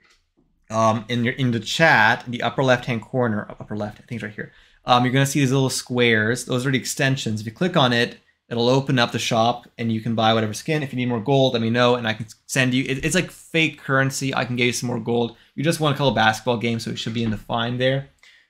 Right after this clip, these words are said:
If that doesn't work for you, or if you can't get that to work, there's commands that you can use to do it as well. Um, you can find the avatars, the list of avatars, by typing in, um, so it should be in the chat in the upper left-hand corner or the upper right-hand corner. One of,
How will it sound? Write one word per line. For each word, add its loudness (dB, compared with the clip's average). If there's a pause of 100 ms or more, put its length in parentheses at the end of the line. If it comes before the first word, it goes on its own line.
(140)
If 0
that 4
doesn't 4
work 4
for 0
you, 6
or 2
if -4
you -6
can't -2
get -4
that -4
to -4
work, 2
there's -4
commands 0 (260)
that -8
you -2
can -2
use 0
to -10
do 0
it -2
as -4
well. 4 (340)
Um, 2
you 2
can 0
find 4
the 0
avatars, 2
the -2
list -2
of -2
avatars, 2
by 2
typing -2
in, -2 (480)
um, 2 (1700)
so -4
it -8
should 0
be 4
in 6
the 6
chat 4
in -2
the -4
upper 4
left-hand 0
corner -8
or -4
the -4
upper -2
right-hand -2
corner. -6
One -2
of, -4